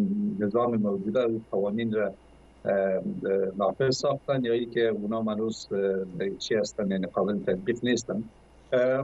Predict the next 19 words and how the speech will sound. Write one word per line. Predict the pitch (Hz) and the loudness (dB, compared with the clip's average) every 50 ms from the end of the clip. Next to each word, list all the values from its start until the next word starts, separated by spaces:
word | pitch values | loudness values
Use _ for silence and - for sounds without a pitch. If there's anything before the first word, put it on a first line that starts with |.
| 135 147 147 135 135 135 135 135 135 - - 147 147 143 139 - - | -4 -4 -2 0 2 2 0 0 -2 -2 0 0 2 0 -2 -2 0
قوانین | 135 131 131 143 147 170 190 180 175 170 | 2 2 2 2 0 0 0 0 0 -2
خوب | - - 208 185 170 | -2 -2 -2 0 2
موجود، | 165 135 123 117 113 113 117 123 - 127 113 113 | 0 0 0 -2 -2 -2 -4 -4 -4 -4 -4 -2
موجود | 110 113 110 107 107 - 131 135 131 - | 0 0 0 0 0 -2 -4 -4 -4 -4
بود | - 156 151 | -6 -2 0
در | 147 | 0
قسمت | 127 - - 139 - - 131 131 127 127 127 120 120 117 113 117 110 110 107 104 101 92 | 0 -2 -4 -6 -4 -2 0 0 0 2 2 2 2 2 0 0 0 2 2 2 0 -2
جلوگیری | 101 104 101 107 104 101 95 110 113 123 | -2 0 0 2 0 0 0 2 2 2
از | 123 117 - - - | 2 0 0 0 0
قطع | 123 127 - - | 0 0 0 -2
جنگلات | 117 123 123 120 120 117 120 123 123 123 - - | 0 0 0 0 0 0 0 2 0 0 0 -2
و | 110 | -4
در | 101 101 101 - - | -4 -4 -8 -10 -12
قسمت | - - - 123 120 - | -14 -8 -6 -6 -4 -2
احیای | 110 98 92 90 95 95 107 127 139 | -2 -2 -2 -2 0 0 2 2 2
جنگلات، | 143 - 107 98 90 87 95 104 110 175 175 - - - - - - - - - - - - 113 113 113 113 117 123 123 117 117 - - | 0 0 -2 -2 -2 -2 0 0 0 0 -2 -4 -10 -20 -20 -20 -20 -20 -20 -20 -10 -2 0 2 2 2 2 0 -2 -4 -4 -4 -2 0
خصوصاً | 143 131 127 - - - 180 175 | 0 0 0 -2 0 0 2 2
بر | 175 165 143 139 | 2 2 2 2
اساس، | 139 131 127 - - 165 170 165 165 - | 2 0 -2 -2 -2 -2 -2 -2 -2 -2